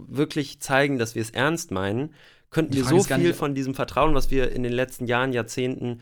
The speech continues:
Speaker 1: verspielt haben, wieder zurückbekommen.“ Warum macht man das nicht?
Speaker 2: Ja, die Frage ist ja gar nicht, ob wir, ob wir es könnten. Es, es müsste ja sein. Also wenn man, wenn, wenn, wenn man die Hypothesen alle ernst nimmt, die gesagt werden von den ganzen KlimaforscherInnen und so,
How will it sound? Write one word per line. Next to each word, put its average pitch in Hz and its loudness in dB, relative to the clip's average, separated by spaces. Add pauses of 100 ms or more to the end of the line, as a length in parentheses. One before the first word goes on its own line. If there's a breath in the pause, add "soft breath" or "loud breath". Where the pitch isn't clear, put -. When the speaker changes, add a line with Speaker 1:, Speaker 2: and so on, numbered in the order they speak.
(160 loud breath)
Speaker 1:
verspielt 156 -4
haben, 110 0
wieder 117 0
zurückbekommen.“ 117 -6 (600 soft breath)
Warum 120 -4
macht 180 -8
man 98 -4
das 87 -8
nicht? 85 -14 (180)
Speaker 2:
Ja, 110 -8
die 123 -2
Frage 127 -4
ist 135 -4
ja 131 -2
gar 127 0
nicht, 113 -2
ob - -6
wir, 117 -2
ob 113 -6
wir 123 -4
es 110 -4
könnten. 139 -4
Es, 110 -4
es - -10
müsste 127 0
ja 104 0
sein. 101 -4
Also 104 -8
wenn 123 0
man, 120 0 (100)
wenn, 120 -4
wenn, 127 0
wenn 127 0
man 127 0
die 120 -2
Hypothesen 131 -2
alle 117 -2
ernst 147 -4
nimmt, 147 -4
die 127 0
gesagt 120 -2
werden 139 -2
von 131 -2
den 120 0
ganzen 117 -2
KlimaforscherInnen 151 -4
und 143 -2
so, 143 0